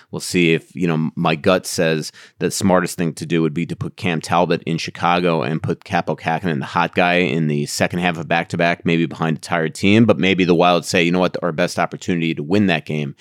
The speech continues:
is to use Kaapo in, um, in Chicago and play Cam at home." We'll see.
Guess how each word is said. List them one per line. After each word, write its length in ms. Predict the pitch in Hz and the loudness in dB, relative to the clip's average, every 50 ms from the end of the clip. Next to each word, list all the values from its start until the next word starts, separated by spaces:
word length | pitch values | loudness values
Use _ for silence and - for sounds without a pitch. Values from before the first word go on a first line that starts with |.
| - - - - - | -20 -20 -20 -18 -16
is 100 | - 78 - | -14 -12 -10
to 120 | - 82 | -8 -6
use 220 | 80 76 76 73 - | -4 -4 -4 -6 -4
Kaapo 500 | - 104 90 87 - - 82 78 73 - - - - _ _ - | 0 0 0 0 2 0 0 0 -2 -4 -12 -20 -20 _ _ -2
in, 260 | 92 90 87 82 80 | 0 2 2 2 0
um, 540 | 71 - - 80 80 78 78 78 78 - - _ | 0 -2 0 0 0 0 0 0 -2 -4 -6 _
in 180 | - 82 80 76 | -4 -2 -2 -2
Chicago 640 | - - - - 85 82 80 78 78 76 76 73 71 | -4 -6 -6 -2 0 0 0 0 0 -2 -2 -2 -2
and 360 | 62 69 76 76 73 73 73 | -2 -4 -4 -4 -4 -6 -6
play 180 | - - 78 76 | -6 -6 -8 -8
Cam 400 | - - - 92 90 90 85 78 | -6 -6 -2 0 0 2 0 -2
at 60 | - | -2
home." 320 | - - 76 73 71 69 | -4 -4 -4 -4 -4 -4
We'll 160 | 76 85 92 90 | -2 0 0 0
see. 500 | - - - - 156 160 170 208 220 | -2 -2 2 6 6 8 8 6 4